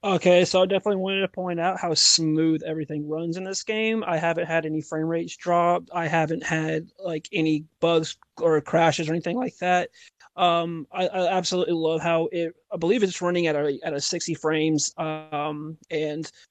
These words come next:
it looks beautiful. Like, the colors are vibrant. Uh, the game is just, I, I, it's, it's, it's an addicting game, and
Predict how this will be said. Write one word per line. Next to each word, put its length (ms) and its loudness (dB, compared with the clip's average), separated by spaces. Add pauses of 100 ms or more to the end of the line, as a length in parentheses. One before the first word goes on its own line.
(160)
it 100 6
looks 200 0 (140)
beautiful. 600 4
Like, 240 -4
the 80 -10
colors 380 -2
are 180 -2 (300)
vibrant. 720 0
Uh, 180 -2
the 220 -6
game 240 2
is 160 2
just, 420 -6
I, 240 2
I, 120 -2
it's, 200 -4
it's, 160 2
it's 220 -2
an 180 0
addicting 400 -2
game, 400 4
and 240 -6